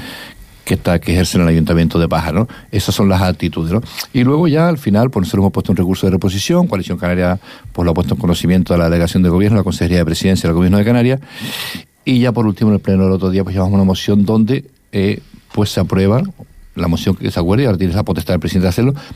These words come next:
que la Secretaría General Técnica del Consejo de Gobierno haga ese informe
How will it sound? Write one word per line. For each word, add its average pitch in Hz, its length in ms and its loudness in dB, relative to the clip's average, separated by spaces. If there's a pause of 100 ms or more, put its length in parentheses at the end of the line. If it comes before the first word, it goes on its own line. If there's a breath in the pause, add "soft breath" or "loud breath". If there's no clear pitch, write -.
(220 loud breath)
que 110 120 -2
la 90 80 0
Secretaría 101 440 0
General 107 300 2
Técnica 110 460 0 (460)
del 101 120 0
Consejo - 280 0
de 98 40 4
Gobierno 104 320 2 (240)
haga 110 160 0
ese 92 140 -2
informe 117 380 0